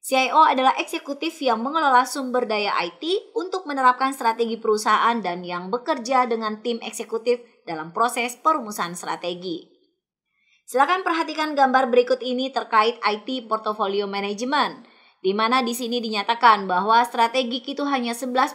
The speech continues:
persen dari total operasional organisasi, informasional yaitu delapan belas persen, transaksional dua puluh lima persen, dan infrastruktur sebesar empat puluh enam persen yang mendominasi dari seluruh kegiatan I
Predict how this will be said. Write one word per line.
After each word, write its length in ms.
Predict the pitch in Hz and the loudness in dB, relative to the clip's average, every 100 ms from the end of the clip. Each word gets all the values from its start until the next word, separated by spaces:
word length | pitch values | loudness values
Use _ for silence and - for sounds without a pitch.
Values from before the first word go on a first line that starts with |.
| 247 | -4
persen 320 | 269 294 277 | -4 -4 -2
dari 240 | 226 214 214 | 0 0 0
total 320 | 285 311 330 | 0 2 2
operasional 640 | 254 247 254 262 226 226 - | 2 -2 -2 -2 0 0 0
organisasi, 800 | 214 208 202 214 180 185 302 - - _ _ _ _ | -2 -4 -4 -2 -2 -2 -6 -8 -10 _ _ _ _
informasional 880 | 202 208 277 285 285 302 269 262 262 | -4 2 2 4 2 0 2 4 6
yaitu 240 | 233 226 | 4 4
delapan 240 | 226 220 214 | 2 2 2
belas 240 | 208 226 | 0 -2
persen, 400 | 220 226 254 311 415 - | -6 -4 -4 -4 -8 -2
transaksional 720 | 208 220 359 392 320 254 233 | -2 0 -2 -2 -2 2 2
dua 160 | 220 220 | 0 -2
puluh 160 | 202 | -4
lima 160 | 202 208 | -4 -6
persen, 320 | 196 247 339 440 _ _ | -8 -4 -4 -4 _ _
dan 160 | 165 165 226 | -10 -8 -6
infrastruktur 880 | 294 339 233 214 214 - - 220 | -6 -4 -2 -2 -4 -8 -6 -8
sebesar 560 | 226 170 165 170 220 220 - | -8 -12 -12 -2 -2 -2 -10
empat 400 | 339 - 190 - | -8 -4 -4 -4
puluh 240 | 208 196 | -6 -6
enam 320 | 196 180 185 | -6 -10 -8
persen 480 | 190 185 226 175 165 | -10 -6 -4 -4 -4
yang 160 | 208 226 | -4 -4
mendominasi 1040 | 285 339 285 226 208 180 - 359 - - _ | -6 -2 -2 -2 -4 -8 -4 -4 -4 -14 _
dari 160 | 156 165 | -18 -16
seluruh 400 | 185 254 269 - | -8 -4 -4 -4
kegiatan 560 | 190 170 165 165 165 | -6 -6 -4 -6 -6
I 160 | - | -10